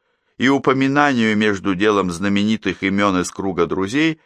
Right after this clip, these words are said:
он получает разрешение использовать в Лондоне лабораторию, пустующую во время летних каникул. Столкнувшись при этом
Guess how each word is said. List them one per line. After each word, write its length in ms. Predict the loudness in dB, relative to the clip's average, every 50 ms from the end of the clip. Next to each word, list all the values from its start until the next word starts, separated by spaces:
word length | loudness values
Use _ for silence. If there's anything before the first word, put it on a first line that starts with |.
| _ _ _ _ _ _ _ _
он 180 | 0 0 0 2
получает 580 | 0 2 2 2 2 2 2 2 2 2 2
разрешение 840 | 0 -2 0 0 -2 -2 -2 0 -2 0 0 0 0 2 0 0 -2
использовать 640 | -4 -4 -2 0 0 0 0 2 0 0 0 0
в 40 | 0
Лондоне 540 | 0 2 2 0 0 0 0 0 2 2 2
лабораторию, 1040 | 4 4 2 4 4 2 2 2 0 0 0 0 0 0 2 0 0 -2 -2 -4 _ _ _ _ _ _ _ _ _ _ _ _
пустующую 840 | -2 -2 -2 -2 -2 -2 -2 0 0 -2 -4 -4 -4 -2 -2 0 2
во 140 | 2 0
время 340 | 2 2 0 2 2 0 0
летних 500 | 0 0 0 -2 -2 -4 -6 -6 -6 -4
каникул. 580 | -2 -2 -2 -2 -4 -8 -10 -10 -10 -12 -12 -12 _ _ _ _ _ _ _ _ _ _ _ _ _ _ _ _ -20 -20 -18
Столкнувшись 680 | -8 0 2 2 2 2 2 0 0 2 2 0 0 0
при 160 | -2 0 0
этом 360 | 0 2 2 0 0 0 -2